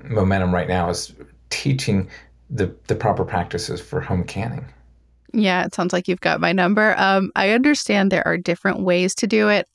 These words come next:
Speaker 2: I'm gonna be honest, this was brand new information <laughs> when I was
Speaker 1: <laughs>
Speaker 2: preparing for this. Um, is there a type of canning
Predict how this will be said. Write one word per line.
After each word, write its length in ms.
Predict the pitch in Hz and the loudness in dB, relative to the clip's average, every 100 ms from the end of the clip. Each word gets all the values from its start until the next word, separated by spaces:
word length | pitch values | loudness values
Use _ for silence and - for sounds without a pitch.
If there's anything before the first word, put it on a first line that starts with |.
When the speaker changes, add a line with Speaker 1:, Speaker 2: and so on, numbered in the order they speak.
| _ - | _ 0
Speaker 2:
I'm 60 | |
gonna 120 | 185 | 2
be 120 | 180 185 | 4 4
honest, 320 | 175 185 - | 4 2 0
this 160 | 170 - | -2 -4
was 100 | - | -6
brand 460 | 185 180 190 202 | -2 2 4 6
new 120 | 214 | 6
information 840 | 190 185 185 185 156 - 190 196 247 233 | 4 0 0 0 0 0 2 4 2 2
<laughs> 120 | - 233 | 0 2
when 240 | 330 311 | 4 4
I 60 | 226 | 4
was 140 | 135 | 4
Speaker 1:
<laughs> 40 | 131 | 4
Speaker 2:
preparing 440 | - - 220 208 | 0 2 2 2
for 180 | - 196 | 0 0
this. 300 | 196 254 - - - - - | 2 0 -2 -14 -14 -14 -2
Um, 220 | 214 208 - | 0 2 0
is 160 | 247 - | -2 2
there 320 | 254 262 262 | 4 4 4
a 80 | 226 | 0
type 480 | - - 214 202 196 | -4 -6 -2 0 0
of 160 | 180 - | -2 -4
canning 540 | 185 160 160 - | -6 -4 -4 -4